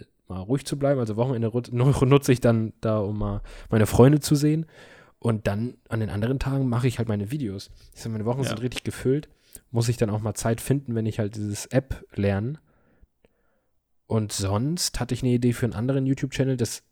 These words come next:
Speaker 1: äh, erzähle ich aber noch nicht, weil ich hab da noch gar nichts mitgemacht. Ich finde es immer ein bisschen doof, wenn dann das doch nicht, doch nichts wird, da schon irgendwas zu erzählen. Und ja, das waren jetzt keine zwei Minuten, aber das war jetzt in der Zeit, in der
Speaker 2: Das
Speaker 1: wir
Speaker 2: waren zwei
Speaker 1: keine
Speaker 2: Stunden.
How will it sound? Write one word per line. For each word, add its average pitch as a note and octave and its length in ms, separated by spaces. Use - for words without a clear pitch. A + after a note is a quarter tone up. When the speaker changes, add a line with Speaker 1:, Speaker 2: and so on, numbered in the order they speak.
Speaker 1:
äh, G2 80
erzähle G2+ 380
ich G#2+ 80
aber F#2+ 100
noch F#2 80
nicht, G#2+ 180
weil G2 80
ich F#2+ 100
hab G#2 80
da G#2+ 80
noch F#2+ 200
gar G#2+ 180
nichts G2+ 220
mitgemacht. G2+ 460
Ich - 60
finde G#2 160
es - 80
immer G#2 120
ein G2 60
bisschen G2+ 240
doof, G#2 400
wenn G2+ 120
dann G2+ 140
das G2 160
doch A2 120
nicht, A2 280
doch A2 280
nichts A#2 260
wird, A#2 180
da A2 100
schon A#2 160
irgendwas A2 280
zu - 100
erzählen. B2+ 340
Und A#2 160
ja, F2+ 180
das - 140
waren A2+ 120
jetzt A#2+ 120
keine C3 220
zwei B2+ 160
Minuten, E3 560
aber B2 180
das C#3+ 240
war C#3 160
jetzt C#3 360
in C#3 80
der C3 100
Zeit, C3 240
in B2+ 40
der B2+ 80
Speaker 2:
Das - 0
Speaker 1:
wir B2+ 60
Speaker 2:
waren C3 60
zwei B2+ 100
Speaker 1:
keine C3 120
Speaker 2:
Stunden. C3 360